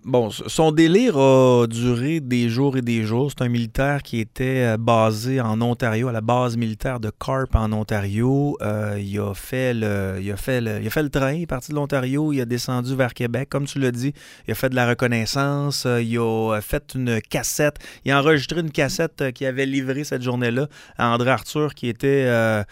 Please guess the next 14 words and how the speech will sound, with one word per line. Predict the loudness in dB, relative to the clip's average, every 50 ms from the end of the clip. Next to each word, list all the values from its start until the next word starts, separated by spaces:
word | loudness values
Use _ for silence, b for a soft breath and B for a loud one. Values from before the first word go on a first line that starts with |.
| B B B B B -6
bon, | -6 -4
qui | -4 -2
était | -2 0
comme | 2 2 2 2
un, | 2 0 0 -2
un, | -6 -8 -8 -8
le, | -6 -6 -4 -2
le | -2 0 0
gros | 2 2 2 2 2 2
animateur, | 2 2 2 2 0 0 0 2 2 2 2 2 2 0
euh, | 0 0 0
de | 0 0 0
l'époque. | 0 0 -2 -2 0 2 2 2 2 0 -2 B B B B B B B 2
Euh, | 4 4 4